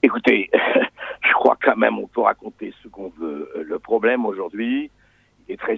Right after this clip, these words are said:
simple. Alors on peut dire ce qu'on veut. Vous savez, d'abord, euh, les gens un peu qui criaient à l'Assemblée, et cetera, il n'y a qu'à lire ce qui se passait sous la treizième République et même la quatrième pour savoir que les injures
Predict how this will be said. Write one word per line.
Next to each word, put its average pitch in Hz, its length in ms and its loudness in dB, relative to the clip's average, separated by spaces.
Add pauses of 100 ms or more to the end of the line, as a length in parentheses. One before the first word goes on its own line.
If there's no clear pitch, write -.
simple. 104 340 0
Alors 95 200 -2
on 98 40 -6
peut 107 160 -12
dire 104 200 -8
ce - 60 -20
qu'on 110 160 -8
veut. 107 120 -4
Vous 101 60 -8
savez, 107 260 -4
d'abord, 113 440 2 (320)
euh, 101 60 -8
les 113 220 -8
gens 120 280 -6
un 95 100 -6
peu 120 200 -6
qui - 200 -16
criaient 113 380 -4
à 110 60 0
l'Assemblée, 101 440 -6
et 95 100 -14
cetera, 98 480 -2
il 110 60 -14
n'y 113 40 -2
a 110 60 -2
qu'à 104 180 -6
lire 113 440 -8 (360)
ce - 60 -20
qui - 60 -20
se - 100 -20
passait 113 300 -4
sous - 140 -6
la 95 100 -2
treizième 107 340 -2
République 98 480 -8
et 92 60 -8
même 107 160 0
la 101 80 -4
quatrième 107 500 -2
pour - 140 -10
savoir 98 260 -2
que - 80 -12
les 92 200 -8
injures 104 520 -2